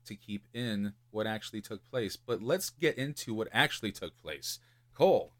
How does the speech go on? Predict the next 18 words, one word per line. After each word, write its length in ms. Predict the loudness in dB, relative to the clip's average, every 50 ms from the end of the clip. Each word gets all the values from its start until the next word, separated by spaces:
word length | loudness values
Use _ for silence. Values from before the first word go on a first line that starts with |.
| _
you 80 | -6 -2
wanna 180 | 0 0 0 0
run 200 | 0 -2 -2 -2
us 120 | -2 -2
through 300 | -2 0 2 4 4 4
what 220 | 4 4 4 2 4
actually 680 | 2 0 0 0 -2 -2 -2 0 0 0 0 0 -2 -6 _ _ _ -8
took 220 | 0 0 0 0 0
place 460 | 2 4 4 4 4 4 2 0 -2 _ _ -20 -20 _
for 260 | 0 2 2 4 6
our 400 | 8 8 8 8 8 6 4 0 _ _ _ -20 _ _ _ _
hero, 540 | 4 6 6 6 6 6 4 4 0 -4 -4 2
Bret 180 | 4 4 4
Hart? 340 | 4 2 2 2 2 2 -2 _ _ _ _ _ _ _ 2
What 140 | 4 4 6
actually 340 | 4 2 2 2 0 0 0
happened? 480 | 2 2 2 2 2 -2 -2 -4 -6 -8 _ _ _ _ _ _ _ _ 2
God 320 | 6 8 8 6 6 2